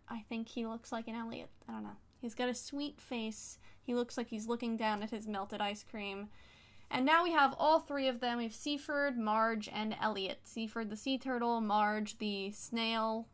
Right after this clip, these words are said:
slash Axatolo, and Elliot the monkey with his ice cream. Choose your fighter. I choose Seaford 'cause he's my fave. He's so cute. Ah!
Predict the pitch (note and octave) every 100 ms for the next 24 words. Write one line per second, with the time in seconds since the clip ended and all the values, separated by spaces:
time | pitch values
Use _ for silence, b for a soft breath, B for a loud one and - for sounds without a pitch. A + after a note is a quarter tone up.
0 | - - A3 G3 G#3+ - G#3 - A#3 A#3
1 | A3+ A3 G#3+ - A3 G#3+ G#3+ G#3 C#4+ D4
2 | C#4+ C#4 C#4 - b b b A3 A#3+ A#3+
3 | B3 A#3 G#3+ F#3 F3+ G3 G3 G#3 G3 F#3+
4 | - - - - F#3+ - - - - -
5 | A#3 - - D#4+ D#4+ D#4 D#4 C4+ A3+ -
6 | - - - - - A3+ A3 C4+ B3+ A#3+
7 | B3 G#3+ - - - - - A3 G#3+ -
8 | G#3+ G#3 G#3+ G3+ - - A3+ - C4+ -
9 | C4+ - - C#4 - - - - D4 E4